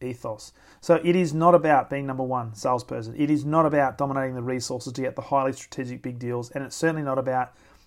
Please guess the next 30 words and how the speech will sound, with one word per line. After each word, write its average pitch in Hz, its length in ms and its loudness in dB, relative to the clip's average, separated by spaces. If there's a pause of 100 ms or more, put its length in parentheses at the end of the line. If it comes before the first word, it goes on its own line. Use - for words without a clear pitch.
having 135 340 -4
the 123 80 -6
best 123 400 -4
portfolio. 120 760 -6 (520)
The 151 100 -2
teams 190 320 2
that 190 80 6
are 180 60 10
most 160 240 4
successful, 139 500 -4
the 127 140 -6
sales 165 400 6
leaders 160 420 8
that 143 240 6
promote, 151 500 0
uh, 135 220 0
team 165 300 0
first 156 320 2
ethos, 151 480 0 (300)
also 170 320 6
have 151 240 0
within 147 240 2
it 139 160 -2
salespeople 143 840 2 (320)
who 147 140 4
understand 147 560 0
this, 120 260 -8
and 143 100 -8
they 139 160 0
have 151 380 2